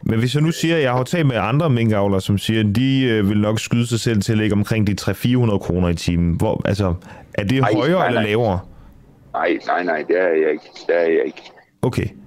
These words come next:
Speaker 1: Så det
Speaker 2: Nej.
Speaker 1: er nærmere to hundrede og halvtreds i timen?
Speaker 2: Jamen, du får ikke noget tal fra
Speaker 1: Okay.
Speaker 2: mig, fordi det er et forhold mellem mine medarbejdere
Speaker 1: Ja.
Speaker 2: og,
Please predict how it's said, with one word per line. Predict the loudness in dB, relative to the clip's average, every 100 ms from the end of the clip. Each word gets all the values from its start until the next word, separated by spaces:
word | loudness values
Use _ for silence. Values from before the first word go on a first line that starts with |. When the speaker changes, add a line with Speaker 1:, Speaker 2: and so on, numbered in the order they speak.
| -20 -20 -10
Speaker 1:
Så | -4 -2
det |
Speaker 2:
Nej. | 0 0
Speaker 1:
er | 2
nærmere | 2 2 2 0 0 0
to | 0
hundrede | 0 2
og |
halvtreds | 0 0 -2 0
i | 0
timen? | 0 2 4 2 0 -10 -20 -20 -20 -20 -4
Speaker 2:
Jamen, | 0 0 0
du | 0
får | 0 0 2
ikke | 0 -2
noget | -2 -2
tal | -2 -2 0
fra | -2
Speaker 1:
Okay. | 0
Speaker 2:
mig, | 0 -2
fordi | -4 -2
det | 0 2 4
er |
et | 2
forhold | 0 -2 0 0
mellem | 0 0 0
mine | -2 0
medarbejdere | 0 0 0 0 0 0
Speaker 1:
Ja. |
Speaker 2:
og, | 0